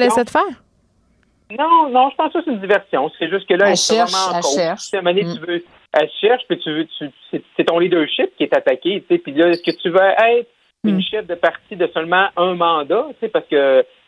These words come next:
Speaker 1: tu sais, présentement, là, euh, si on regarde notre boule de cristal, si tu dis, Madame
Speaker 2: Ouais.
Speaker 1: Anglade va faire l'élection du trois octobre deux mille vingt-deux, ben après ça, elle sera plus chef, là. Fait qu'aussi, elle, elle essaie aussi de protéger la suite, parce que tu peux pas juste avoir une seule chance, tu sais.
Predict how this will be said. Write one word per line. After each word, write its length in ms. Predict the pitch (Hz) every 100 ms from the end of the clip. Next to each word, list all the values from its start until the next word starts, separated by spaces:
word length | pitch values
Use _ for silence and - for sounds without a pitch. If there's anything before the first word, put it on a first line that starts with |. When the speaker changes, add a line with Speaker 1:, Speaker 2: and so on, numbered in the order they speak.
| _
Speaker 1:
tu 80 | 170
sais, 100 | 196
présentement, 600 | 156 151 170 156 - 196
là, 120 | 214 196
euh, 420 | 202 175 139 139
si 80 | 170
on 40 |
regarde 240 | 160 160 190
notre 160 | 156
boule 140 | 151 180
de 80 |
cristal, 580 | 156 - 143 170 208 196 -
si 80 |
tu 100 | 208 135
dis, 100 | 151
Madame 240 | 151 170
Speaker 2:
Ouais. 100 | 165
Speaker 1:
Anglade 200 | 160 180
va 80 | 151 -
faire 80 | 160
l'élection 380 | 156 147 - 185
du 120 | 147
trois 220 | - 160
octobre 280 | 143 185 175
deux 80 | 147
mille 160 | 147
vingt-deux, 320 | 143 139 135 202
ben 80 |
après 200 | 131 131 139
ça, 80 | 180
elle 40 |
sera 100 | 170
plus 180 | 143 -
chef, 200 | 240 262 -
là. 140 | - 127 - _
Fait 100 | -
qu'aussi, 580 | 156 190 175 - 240 247 - _
elle, 160 | - 139
elle 140 | 151 147
essaie 200 | 156 202
aussi 180 | 180 202
de 60 | -
protéger 760 | 160 147 151 131 185 196 143 123
la 240 | - 139 139 -
suite, 260 | - 151 247 _
parce 120 | 135
que 120 | - 135
tu 120 | -
peux 100 | 143
pas 180 | - 185
juste 140 | 139
avoir 220 | 160 165 165
une 160 | 170 156 -
seule 160 | 147 127
chance, 400 | - 151 233 156 _
tu 60 | 160
sais. 140 | 175